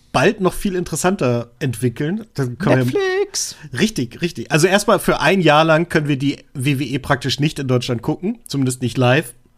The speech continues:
Speaker 1: denn keiner von euch zahlt Geld an den Springer Verlag, um bei Bild T V Wrestling zu gucken. Ich bitte euch, ruft mich an, ich gebe euch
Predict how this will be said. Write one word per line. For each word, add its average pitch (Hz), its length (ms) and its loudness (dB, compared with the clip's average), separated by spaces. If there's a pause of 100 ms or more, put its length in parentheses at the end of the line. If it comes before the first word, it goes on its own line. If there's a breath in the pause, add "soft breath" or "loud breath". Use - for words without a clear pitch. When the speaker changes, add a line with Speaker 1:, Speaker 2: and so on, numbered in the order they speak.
(340)
Speaker 1:
denn 143 320 0 (460 loud breath)
keiner 170 360 0
von 127 220 0
euch 123 320 0
zahlt 127 400 -2
Geld 143 320 0
an 131 140 -6
den 123 120 -2
Springer 139 440 -4
Verlag, 120 520 -2
um 135 140 -2
bei 120 160 0
Bild 139 340 0
T 139 160 -4
V 127 360 -2 (120)
Wrestling 123 460 -4
zu - 140 -8
gucken. 107 320 -10 (260 loud breath)
Ich - 200 -4
bitte 180 260 2
euch, 143 260 2 (400 loud breath)
ruft 151 420 -2
mich 175 220 0
an, 156 140 4
ich 135 160 -6
gebe 156 180 0
euch 147 300 0